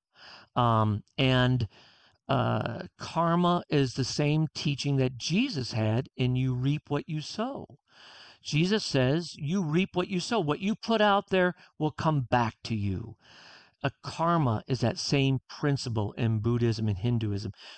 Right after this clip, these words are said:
We see that principle as a, as a uni-, kind of universal law, um, that I believe is there. And that begins with your thought, for, because your thought shapes into your actions. Your actions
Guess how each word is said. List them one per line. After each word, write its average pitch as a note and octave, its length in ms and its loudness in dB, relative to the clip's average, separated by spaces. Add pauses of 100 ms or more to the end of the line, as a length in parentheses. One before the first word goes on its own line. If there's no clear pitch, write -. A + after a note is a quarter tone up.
(140)
We G#3 160 0
see A3 240 0
that D#3 260 4
principle A#2+ 920 -2 (560)
as C3+ 160 2
a, B2+ 200 0 (120)
as B2 180 0
a A#2+ 240 0
uni-, F3+ 380 -2 (260)
kind A3+ 220 -2
of G3+ 60 2
universal E3 640 -2
law, A#2 480 -4 (540)
um, B2 460 4
that C3 280 2
I D3 160 2
believe C3 320 2
is A2 160 -4
there. A#2 440 0 (420)
And D#3 120 2
that F3 160 2
begins F3 400 0
with D#3+ 200 -2
your B2+ 140 0
thought, C#3 640 -4 (380)
for, D3+ 280 -2
because D3 380 -2
your C3+ 120 2
thought D3 520 -2
shapes - 600 -2
into D3+ 400 0
your A#2+ 300 0 (100)
actions. D3+ 540 0
Your C3 220 -6
actions E3 540 0